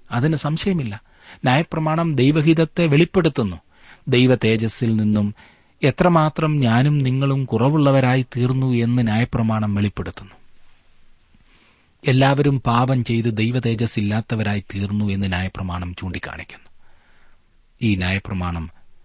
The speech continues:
താങ്കളുടെ ജീവിതത്തിൽ എഴുതുക. അത്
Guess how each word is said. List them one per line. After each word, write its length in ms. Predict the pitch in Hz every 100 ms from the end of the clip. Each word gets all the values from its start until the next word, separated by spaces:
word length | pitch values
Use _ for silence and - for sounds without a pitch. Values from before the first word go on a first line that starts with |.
| _ _ - -
താങ്കളുടെ 320 | 95 95 92
ജീവിതത്തിൽ 600 | 87 95 92 90 - 85
എഴുതുക. 460 | 87 82 80 - - - - - _ _ - -
അത് 220 | 90